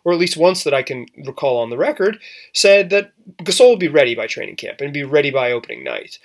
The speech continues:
But Gasol was always a little bit more cautious with the words he used publicly and the words he used with reporters. He would say, "I hope to be ready. My hope is to be ready." Well, it turns out he wasn't ready. And after not appearing in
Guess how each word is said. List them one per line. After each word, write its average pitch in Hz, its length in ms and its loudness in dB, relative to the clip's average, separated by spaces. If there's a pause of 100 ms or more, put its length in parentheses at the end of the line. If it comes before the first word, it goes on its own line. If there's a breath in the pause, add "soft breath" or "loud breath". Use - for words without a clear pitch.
(200 loud breath)
But 180 140 2
Gasol 294 320 2
was 311 100 0
always 190 920 0 (440)
a 175 80 6
little 165 380 2
bit 160 240 0
more 143 180 0
cautious - 680 -2
with 139 160 -8
the 143 60 -2
words 143 340 0
he - 100 -4
used 135 320 -10
publicly 156 400 0
and 123 80 -8
the 127 60 -10
words 139 240 -2
he 151 80 -8
used 139 180 -8
with 135 140 -10
reporters. 143 480 -2 (240 loud breath)
He 185 100 -2
would 165 160 0
say, - 160 -4
"I 131 300 -4
hope 170 260 2
to - 140 -10
be 131 160 -8
ready. - 340 -12
My 127 140 -4
hope 160 460 0
is 139 160 -6
to - 100 -10
be 127 180 -10
ready." - 320 -12 (1300)
Well, 160 140 4
it 160 40 -14
turns 165 240 0
out 143 120 4
he 127 40 -4
wasn't 117 300 -8
ready. - 180 -12 (960)
And 151 160 2
after 143 260 -2
not 143 220 0
appearing 160 420 -2
in 135 240 -6